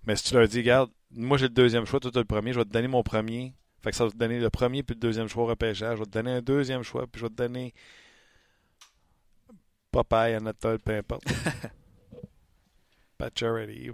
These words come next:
Speaker 1: peu importe. Buffalo le fait pas.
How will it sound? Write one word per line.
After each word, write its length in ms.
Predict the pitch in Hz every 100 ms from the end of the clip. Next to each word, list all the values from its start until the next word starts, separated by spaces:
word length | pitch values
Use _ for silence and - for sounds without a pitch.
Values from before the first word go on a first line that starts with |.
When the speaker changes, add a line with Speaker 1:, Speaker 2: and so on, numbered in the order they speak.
| -
Speaker 1:
peu 100 | 123
importe. 340 | - - - - _ _ _ _ _ _ _ _ _ _ _ _ _ _
Buffalo 280 | - 110 135
le 60 | 135
fait 140 | -
pas. 140 | -